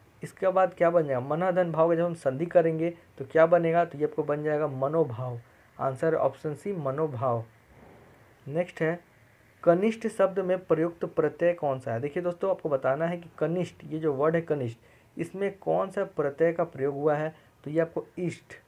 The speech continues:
इष्ट का यूज हुआ है, तो आंसर हो जाएगा ऑप्शन ए, इष्ट। देखिए दोस्तों, समझ लीजिए प्रत्यय क्या होता है। देखिए, वह शब्द, वह शब्दांश जो किसी शब्द के अंत में जुड़ करके एक नए शब्द का निर्माण करे,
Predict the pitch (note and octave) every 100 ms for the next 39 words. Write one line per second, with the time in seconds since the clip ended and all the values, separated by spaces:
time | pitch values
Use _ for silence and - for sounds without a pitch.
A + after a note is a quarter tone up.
0 | _ _ _ - F#3 - - F3+ F3 E3+
1 | F3 F3 F3 C#3 C3+ D3+ D3 D3+ C3+ A#2+
2 | C3+ - F#3+ D#3 A#2 - - _ _ D#3+
3 | F#3+ F#3 F#3 D#3+ E3+ F3+ F#3 F3+ D#3 D3+
4 | D#3+ D3+ B2+ A#2+ A#2 A#2+ D#3 D3 A#2 -
5 | _ _ B2+ C#3 G#3 - - - E3 D#3
6 | G3+ G#3+ D3+ C3+ C3+ E3 - _ _ _
7 | _ _ _ _ _ - D#3+ D#3 D#3 B2+
8 | - F3+ G3 G3 - F#3 F#3+ F#3 C#3+ E3+
9 | D#3+ C3 A#2+ - E3 D#3+ C#3 E3 G#3+ F3+
10 | E3+ D#3+ D3 C3 C3 B2+ C3 B2+ C3+